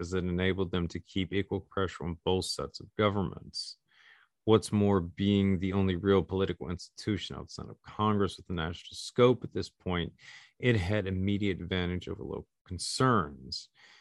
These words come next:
And given its military background, this made many weary from the beginning. Rather than Congress being usurped by the army, it was now the Cincinnati that would be reckoned with. And then later, when the nation did get its first political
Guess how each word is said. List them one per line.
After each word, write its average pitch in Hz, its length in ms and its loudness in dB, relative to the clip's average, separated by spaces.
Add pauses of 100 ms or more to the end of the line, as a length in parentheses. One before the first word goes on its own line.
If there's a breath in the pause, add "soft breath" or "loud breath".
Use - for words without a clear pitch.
(160 soft breath)
And 117 80 -2
given 113 240 8
its - 160 2
military 120 520 8
background, 76 640 -2
this 82 180 -8
made 95 460 -2
many 95 300 0
weary 90 480 0
from 73 180 -12
the 69 60 -12
beginning. 101 560 0 (960 soft breath)
Rather 101 560 6
than 90 260 -2
Congress 120 600 2
being 95 260 0
usurped 85 480 -4
by - 120 -8
the - 180 -16
army, 104 400 2
it 95 100 -6
was 101 180 -6
now 98 300 0
the 87 140 -4
Cincinnati 104 880 -2
that 69 160 -6
would 62 120 -14
be - 140 -14
reckoned - 380 -8
with. - 260 -12 (840 soft breath)
And 98 120 4
then 98 160 8
later, 101 340 8
when 92 300 4
the 92 80 4
nation 92 500 0
did 110 240 6
get 104 160 2
its 104 160 -6
first - 480 -4
political 92 480 -4